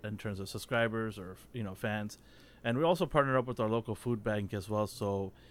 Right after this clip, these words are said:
you know, everybody that's coming through the door is gonna bring in a non-perishable item, and, you know, we get to help out a good cause during the holidays. And food is obviously one of the biggest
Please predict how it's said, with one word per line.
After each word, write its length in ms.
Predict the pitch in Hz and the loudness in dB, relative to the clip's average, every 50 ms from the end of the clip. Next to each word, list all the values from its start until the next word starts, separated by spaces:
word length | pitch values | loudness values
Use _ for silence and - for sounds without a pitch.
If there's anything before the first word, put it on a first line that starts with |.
| - - - - - | -20 -20 -16 -6 -2
you 80 | 110 | 0
know, 60 | 107 | 2
everybody 360 | 107 113 113 120 117 117 113 113 | 4 4 4 4 4 2 2 2
that's 160 | 110 104 - | 2 0 0
coming 220 | - 127 113 110 | 0 0 0 0
through 140 | - 117 104 | -2 -2 -4
the 80 | 101 98 | -4 0
door 220 | 107 117 113 113 | 2 4 4 4
is 80 | 110 104 | 2 2
gonna 140 | 104 104 | 0 -2
bring 200 | 95 107 107 107 | 0 0 0 0
in 60 | 107 101 | 0 -2
a 20 | |
non-perishable 640 | 104 107 104 104 104 - 110 107 98 - - 107 104 | 0 -2 -2 -2 -2 0 -2 -2 -2 -2 -6 -4 -2
item, 380 | 98 104 110 110 117 113 113 - - | 0 0 0 2 2 0 -2 -2 -6
and, 300 | 101 101 98 95 92 - - - - | -6 -6 -6 -6 -8 -10 -12 -14 -8
you 80 | - 113 | -6 -4
know, 100 | 107 101 | -4 -2
we 120 | 98 107 104 | -4 -6 -6
get 160 | - 117 101 | -6 -8 -8
to 120 | - 113 101 | -6 -8 -6
help 280 | 95 107 104 95 - | -4 -4 -4 -2 -2
out 160 | 107 101 101 98 | -2 -2 -2 -4
a 40 | 98 | -6
good 200 | 95 107 - - | -8 -8 -10 -6
cause 480 | - 117 110 110 110 110 110 - - - - - - - - - | -2 0 0 2 2 0 -2 -6 -12 -16 -20 -20 -20 -20 -16 -8
during 180 | - 110 104 104 | -4 -2 0 0
the 100 | 101 95 | 0 0
holidays. 500 | 110 113 120 123 123 127 131 131 - - | 2 2 2 2 2 2 0 -2 -4 -6
And 260 | - 107 104 104 101 - | -6 -4 -4 -4 -4 -6
food 260 | - - 127 120 117 | -4 -2 0 0 2
is 140 | 123 110 117 | 0 0 2
obviously 360 | 117 113 107 110 - - 117 | 2 0 0 -2 -6 -4 -2
one 140 | 113 110 113 | 0 0 0
of 60 | 110 | 0
the 60 | 107 | -2
biggest 500 | 98 98 110 107 110 107 107 - - - | -4 -4 -4 -4 -4 -6 -8 -10 -14 -20